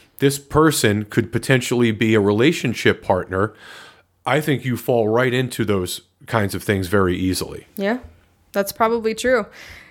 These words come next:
Speaker 2: I don't know. It was really interesting. This is the first time that I've ever played with someone after such a long break in between,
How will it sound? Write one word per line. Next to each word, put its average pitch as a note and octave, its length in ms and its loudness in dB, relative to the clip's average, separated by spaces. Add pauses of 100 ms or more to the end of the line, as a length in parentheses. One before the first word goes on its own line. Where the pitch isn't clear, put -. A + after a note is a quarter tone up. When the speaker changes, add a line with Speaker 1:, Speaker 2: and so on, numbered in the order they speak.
(140)
Speaker 2:
I G#3 100 2
don't D4 140 2
know. C#4 140 2
It A#3+ 140 2
was C#4 200 0
really D4+ 260 2
interesting. B3+ 500 0
This A3 160 2
is C4 120 -6
the B3+ 100 0
first C4 300 -2
time B3 180 2
that A#3 80 4
I've A3 200 0
ever A3 440 2
played A3+ 460 0
with C4 200 2
someone B3 460 0
after G#3 380 2
such A3 200 -2
a A3 60 2
long G3 400 2
break F#3+ 540 0
in G#3+ 200 -2
between, A3 800 -2